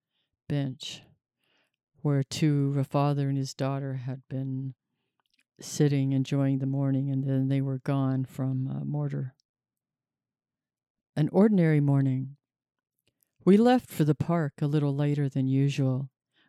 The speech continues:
my old father and I, though we knew the war was on us.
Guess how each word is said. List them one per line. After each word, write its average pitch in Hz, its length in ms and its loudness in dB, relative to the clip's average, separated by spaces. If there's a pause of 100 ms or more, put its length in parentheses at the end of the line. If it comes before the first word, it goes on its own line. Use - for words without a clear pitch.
my 156 180 4
old 143 160 2
father 143 460 -2
and 139 160 2
I, 135 420 -2
though 143 320 2 (380)
we 156 140 8
knew 170 220 10
the 151 140 6
war 143 420 4
was 135 320 -4
on 139 220 2
us. 135 380 -4